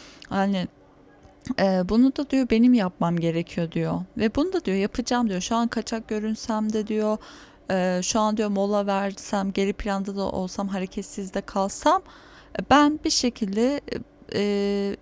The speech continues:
ya yeter be deyip her sıkıntının üstesinden geleceğim, e, ve bunu da kazanacağım," diyor.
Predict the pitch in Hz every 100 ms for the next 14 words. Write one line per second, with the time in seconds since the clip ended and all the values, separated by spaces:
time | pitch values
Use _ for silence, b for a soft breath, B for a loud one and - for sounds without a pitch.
0 | - 196 202 196 - - - - - -
1 | 202 - 254 240 220 208 - 208 233 -
2 | - - - 214 262 269 254 - - -
3 | 226 208 202 - - 220 - 233 240 208
4 | 196 196 - 233 214 B B B - 185
5 | 180 220 240 240 240 - 190 202 202 196
6 | 233 247 214 170 165